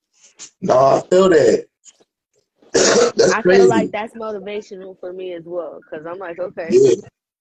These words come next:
Speaker 2: Eventually it'll
Speaker 1: Definitely.
Speaker 2: be where you can't do nothing but hear me. And that's cool.
Speaker 1: That is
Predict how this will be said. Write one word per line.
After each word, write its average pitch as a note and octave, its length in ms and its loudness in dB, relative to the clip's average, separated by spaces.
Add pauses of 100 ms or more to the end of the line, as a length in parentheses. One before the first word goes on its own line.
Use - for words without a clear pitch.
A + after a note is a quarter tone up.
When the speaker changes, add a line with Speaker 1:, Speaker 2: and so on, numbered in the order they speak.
(1000)
Speaker 2:
Eventually F#3+ 480 0
it'll F#3+ 140 2
Speaker 1:
Definitely. F#3 60 -6
Speaker 2:
be F#3+ 340 -2
where F3 480 -4 (360)
you A#3+ 100 -14
can't A#3+ 400 -12 (180)
do A#3 140 -10
nothing A#3 240 -12
but C4 180 -10
hear G3+ 180 -12
me. G#3 240 -20 (600)
And G3+ 80 -10
that's B3 160 -10
cool. G#3 400 -8 (4000)
Speaker 1:
That A2+ 140 4
is B2+ 220 4